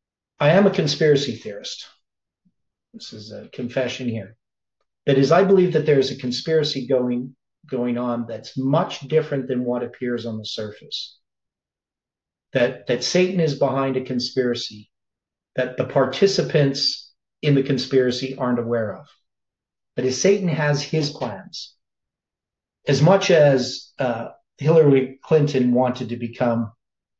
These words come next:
you know, the president of the United States, I don't think that that was in Satan's plans. That,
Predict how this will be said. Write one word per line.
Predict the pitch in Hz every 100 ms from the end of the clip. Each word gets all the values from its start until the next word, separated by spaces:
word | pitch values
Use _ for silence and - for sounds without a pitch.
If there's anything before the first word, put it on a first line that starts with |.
| _ _
you | 127
know, | 113 -
the | 113
president | - 131 120 120 113
of | 117
the | 113
United | 113 107 101
States, | - 135 107 - - - _ _ _ _ _ _ _ _ _ -
I | 135
don't | 185 185
think | 160 147
that | 143 143
that | 135
was | 139 117
in | 117 110
Satan's | - 147 113 110
plans. | - 101 95 - - _ _ _ _ _ _ _ _ _ _ _ _ _ _ _ _ _ _ _ _ _ _ _ _ _ _ _ _ _ _ _ _ _ _ _ _ _ _ _ _ _ -
That, | 131 120 -